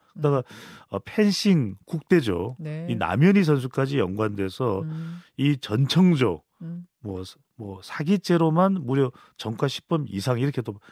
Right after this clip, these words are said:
Speaker 1: 밝혀지게 됐는데
Speaker 2: 음.
Speaker 1: 뭐 남자들, 여자들, 뭐 혼인 관계도, 혼인 관계도 있고 여러 건이 있고.
Speaker 2: 맞아요, 맞아요.
Speaker 1: 그 다음에 남-, 남현희 남친, 뭐 재혼 상대 이렇게 알려져 있는데
Speaker 2: 음.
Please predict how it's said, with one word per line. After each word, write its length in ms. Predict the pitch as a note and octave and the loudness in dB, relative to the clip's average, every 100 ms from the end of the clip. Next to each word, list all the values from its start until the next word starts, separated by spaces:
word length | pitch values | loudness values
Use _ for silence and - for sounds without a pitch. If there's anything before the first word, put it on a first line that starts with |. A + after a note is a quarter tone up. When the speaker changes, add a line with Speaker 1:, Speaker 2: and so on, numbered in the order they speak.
| _ _ | _ _
Speaker 1:
밝혀지게 520 | A#2+ B2+ E3 C3+ B2+ | -4 2 2 4 0
됐는데 420 | G#2+ F#2+ F2 F2 | -2 -2 -4 -2
Speaker 2:
음. 420 | F2 E2+ F2 F3 - _ _ _ | 0 -2 -6 -12 -16 _ _ _
Speaker 1:
뭐 160 | C#3+ C#3+ | -2 0
남자들, 720 | F#2 A#2+ F#3 G3 G3 G3 D3+ | 2 4 6 6 4 4 4
여자들, 540 | A2+ C#3 F3+ E3 D#3+ A#2 | 2 4 4 4 0 0
뭐 260 | C3+ D3+ - - _ - | 0 0 -2 -14 _ -18
혼인 360 | A#3 G3 C4 | 4 6 6
관계도, 440 | B3+ A#3 A#3+ E3 D#3+ | 6 4 4 2 -2
혼인 200 | F3 G#3+ | 2 6
관계도 360 | A3+ A3+ G#3+ D#3 | 6 6 4 2
있고 220 | A#2+ G#2 | 2 0
여러 180 | G2 A#2 | 2 0
건이 200 | A#2+ B2 | 0 0
있고. 260 | C3 - - | -2 -4 -4
Speaker 2:
맞아요, 420 | - C#3 C#3 C#3+ C#3+ | -4 -6 -8 -12 -14
맞아요. 420 | D3 C3 C#3+ D3 E3 - | -16 -16 -16 -16 -18 -4
Speaker 1:
그 100 | C#3 | 2
다음에 380 | F3+ F3+ F3 | 4 4 4
남-, 420 | C3 G2 B2 E3 C#3+ | 4 2 2 0 0
남현희 460 | A2+ C#3 E3 D#3+ | 0 4 4 4
남친, 580 | C#3 F#2+ G2 G2+ - B2+ | 2 0 -2 -4 -2 0
뭐 140 | G#2+ G2+ | -2 -4
재혼 340 | F#2+ G2+ C3 | -2 0 2
상대 320 | C#3 C#3 B2 | 2 0 0
이렇게 220 | B2 C3+ | 0 0
알려져 240 | A#2+ A#2 A2 | -2 -2 -4
있는데 280 | G2 G2 D3 | -4 -4 -4
Speaker 2:
음. 200 | E3 | -4